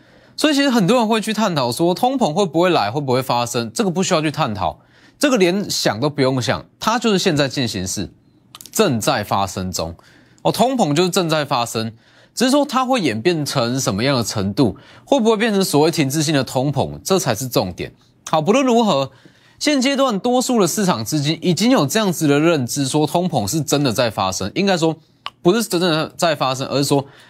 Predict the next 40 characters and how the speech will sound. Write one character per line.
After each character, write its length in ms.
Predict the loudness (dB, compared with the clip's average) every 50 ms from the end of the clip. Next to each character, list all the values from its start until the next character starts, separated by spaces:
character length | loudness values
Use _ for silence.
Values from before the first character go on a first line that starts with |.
| _ _ _
它 280 | -4 -2 -2 -2 -4 -8 -12 _
事 340 | -8 -6 -2 0 2 2 2
实 220 | 0 0 -4 -4 -2
就 140 | 0 2
是 100 | 2 2
正， 260 | 2 0 0 -2 -2 -2
正 240 | 0 0 0 0 0
在 200 | 0 0 0 0
发 240 | -2 -2 -2 -2 -2
生。 240 | -4 -8 -8 -10 -12 -18 _ -20 -20 -20 -20 _
好， 160 | -2 -2 -2 0
现 220 | 0 0 2 2
阶 140 | 2 2 2
段 120 | 2 2
很 140 | 2 2 2
多 100 | 2 0
市 200 | 2 0 0 0
场 180 | 0 0 -2 -4
资 120 | -4 -2
金 120 | -2 0
都 80 | 2 2
有 100 | 2 2
这 120 | 2 2
样 100 | 0 0
子 60 | 0 0
的 60 | 0
共 260 | 0 0 0 0 -2
识， 240 | -4 -2 -2 -2 -2
所 320 | -2 0 2 2 4 4 2
以 80 | 0
他 220 | 0 0 0 0 0
会 120 | 0 -2
去 140 | -2 -4 -4
做 160 | -2 0 0
相 220 | 0 0 -2 0
对 160 | 0 2 2 2
应 60 | 2
的 100 | 0 -2
策 240 | 0 0 0 2 2
略， 240 | 2 0 0 -2